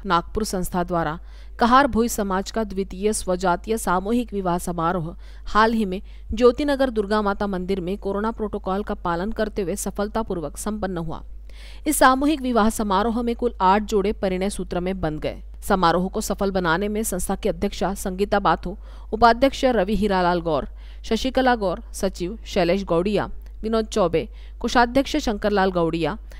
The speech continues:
अमर बाथो, सुभाष गौर, रवि लाला गौर, नितिन नायक, पवन गौर, हेमंत अहिरकर, अर्चना गौर, प्रीति गौर, विकास गौर, अनिल नायक, मुकेश धुरिया, जमनादास गौर ने अथक प्रयास किया।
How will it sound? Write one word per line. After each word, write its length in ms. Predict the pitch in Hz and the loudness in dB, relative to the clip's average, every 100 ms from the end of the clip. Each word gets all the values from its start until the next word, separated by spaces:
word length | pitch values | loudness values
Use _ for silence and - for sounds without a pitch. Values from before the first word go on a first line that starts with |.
| - | -6
अमर 220 | 208 214 202 | 0 2 4
बाथो, 460 | 180 143 - 185 - - | 6 4 2 -8 -10 -10
सुभाष 440 | - 220 214 220 | -6 2 2 2
गौर, 280 | 190 156 - - - - - | 0 -4 -4 -10 -14 -10 2
रवि 220 | 226 269 | 4 4
लाला 280 | 277 247 214 | 6 6 4
गौर, 260 | 180 165 208 - | 2 -2 -4 -4
नितिन 280 | 214 214 214 | -2 0 0
नायक, 380 | 190 151 160 - - | 2 2 0 -6 -4
पवन 280 | 202 180 196 | 0 2 0
गौर, 240 | 175 123 - - - | 0 -2 -6 -12 -10
हेमंत 440 | - 240 233 254 | -2 2 2 2
अहिरकर, 460 | 240 262 247 196 220 - - - | 0 0 0 -2 -2 -10 -14 -2
अर्चना 360 | 226 233 277 277 | -2 2 2 2
गौर, 260 | 202 165 - - - | 0 -4 -6 -8 -4
प्रीति 320 | 233 220 254 | -2 -2 -2
गौर, 280 | 208 180 190 - - | -2 -4 -6 -10 -8
विकास 400 | 214 233 226 220 | 0 4 4 4
गौर, 240 | 190 170 - - - - | -2 -2 -6 -14 -8 0
अनिल 300 | 220 269 277 | 2 2 2
नायक, 320 | 226 180 190 - - 240 | 2 2 -2 -8 -6 -2
मुकेश 300 | 240 311 - | 4 4 4
धुरिया, 440 | 262 233 202 254 - | 2 4 2 0 2
जमनादास 540 | 226 226 269 285 285 | 2 4 6 6 6
गौर 200 | 202 190 | 4 0
ने 120 | 190 | 0
अथक 260 | 220 226 269 | -2 0 0
प्रयास 340 | - 196 156 - | 0 0 0 -2
किया। 220 | 208 | -8